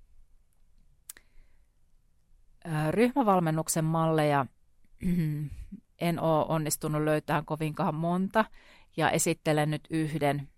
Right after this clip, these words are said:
yhden niistä, jonka löysin, ja sen nimi on Group. Ja tää on Brownin ja Grantin malli, ja pohjautuu, niin kuin ehkä huomaat, niin Grow-mallille. Eli siinä on kolme ensimmäistä vaihetta aivan täysin samoja kuin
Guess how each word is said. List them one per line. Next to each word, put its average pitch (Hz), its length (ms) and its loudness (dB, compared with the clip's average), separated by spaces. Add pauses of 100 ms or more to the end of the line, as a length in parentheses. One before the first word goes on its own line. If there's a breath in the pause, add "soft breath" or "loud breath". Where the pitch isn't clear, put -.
(140)
yhden 175 440 0
niistä, 147 360 -4
jonka 151 360 -2
löysin, 160 540 0 (520 soft breath)
ja 147 360 0 (140)
sen 151 220 -2
nimi 147 200 -2
on 143 160 -4
Group. 151 360 -2 (260)
Ja 151 100 -6
tää 151 160 -4
on 156 100 -4
Brownin 190 460 0
ja 135 80 -4
Grantin 147 500 -4
malli, 143 540 -2 (240)
ja 160 140 -2
pohjautuu, 147 920 0 (340)
niin 143 160 -6
kuin - 140 -8
ehkä 214 240 -4
huomaat, 151 640 2
niin 139 140 -4 (420 soft breath)
Grow-mallille. 147 840 0
Eli 139 140 -2
siinä 147 320 -2
on 151 60 -4
kolme 156 460 0 (520 soft breath)
ensimmäistä 160 680 0
vaihetta 143 500 -2
aivan 139 300 -2
täysin 139 360 -4
samoja 135 540 -4
kuin 123 200 -8